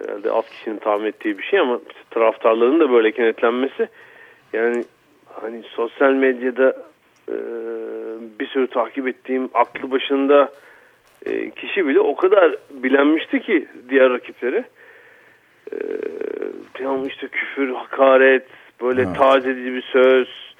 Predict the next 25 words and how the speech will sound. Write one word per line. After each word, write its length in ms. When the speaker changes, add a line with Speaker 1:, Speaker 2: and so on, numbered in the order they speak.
Speaker 1:
hep 160
rakibi 320
kaşımak, 680
yani 260
bu, 60
bunun 220
üzerine 180
dönüyordu. 300
Şimdi 200
on 280
gündür 260
hiç 80
görmüyorum 580
onları. 240
Zaten, 380
e, 300
şey 200
yok 200
oldu. 380
Hani 240
ben 180
daha 100
çok 140
Twitter 340
takipçisiyim. 640